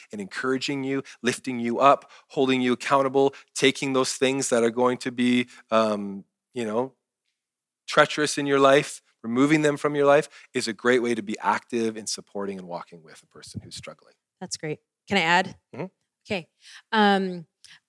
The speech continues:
Speaker 2: like, uh, that whole a bit about, like, not just about confession, but actual,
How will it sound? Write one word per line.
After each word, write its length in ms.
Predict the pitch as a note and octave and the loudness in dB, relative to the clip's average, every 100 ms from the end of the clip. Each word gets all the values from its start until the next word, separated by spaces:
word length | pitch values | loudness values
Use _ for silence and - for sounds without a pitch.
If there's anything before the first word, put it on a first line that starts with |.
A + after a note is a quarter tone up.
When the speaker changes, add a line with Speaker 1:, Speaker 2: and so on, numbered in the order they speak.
| - | -4
Speaker 2:
like, 300 | G#3 F#3 - _ _ _ _ | 0 0 -4 _ _ _ _
uh, 220 | - E3+ - _ _ _ _ _ _ _ | -4 -2 -2 _ _ _ _ _ _ _
that 240 | A3 G#3+ | 2 4
whole 300 | - A#3+ A#3+ | 2 0 2
a 40 | A#3 | 2
bit 260 | F3+ G3+ F3 | 2 0 2
about, 240 | F#3+ F#3 | 2 2
like, 240 | F3+ E3+ | 2 -2
not 200 | G#3 F#3+ | -2 -4
just 260 | F#3 G#3+ - | -4 -10 -8
about 260 | F#3+ F3+ - | -6 -8 -10
confession, 640 | F#3 - E3+ E3 A3 G#3+ | -14 -8 -8 -4 0 2
but 240 | G3 F3 - | 6 6 6
actual, 640 | E3 D#3+ - E3 F3+ - | -4 -6 -2 2 2 0